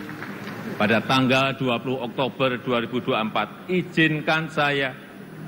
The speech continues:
menyerahkan tongkat estafet kepemimpinan ini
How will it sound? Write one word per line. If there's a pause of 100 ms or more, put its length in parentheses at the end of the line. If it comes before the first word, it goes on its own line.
(160)
menyerahkan
tongkat
estafet
kepemimpinan
ini